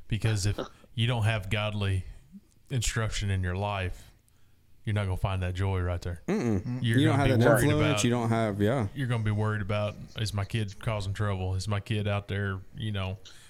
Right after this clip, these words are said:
Speaker 1: am I gonna get him to come home, or are they calling me, or whatever?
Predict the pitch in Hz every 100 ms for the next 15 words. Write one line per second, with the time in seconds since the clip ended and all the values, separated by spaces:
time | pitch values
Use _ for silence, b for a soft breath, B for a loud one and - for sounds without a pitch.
0 | B - 117 110 110 107 104 104 104 101
1 | 98 107 98 98 98 90 87 87 - 104
2 | 98 98 110 107 98 92 92 92 90 104
3 | 101 95 90